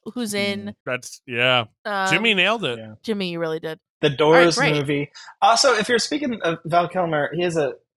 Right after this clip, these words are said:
Speaker 2: a documentary about his life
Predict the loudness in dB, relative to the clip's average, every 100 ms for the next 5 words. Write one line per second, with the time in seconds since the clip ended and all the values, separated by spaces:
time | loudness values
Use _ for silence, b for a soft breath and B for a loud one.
0 | _ _ -4 -2 -4 -8 0 2 2 -4
1 | -4 -4 -2 -2 -4 -6 -10 -8 -6 -6
2 | -8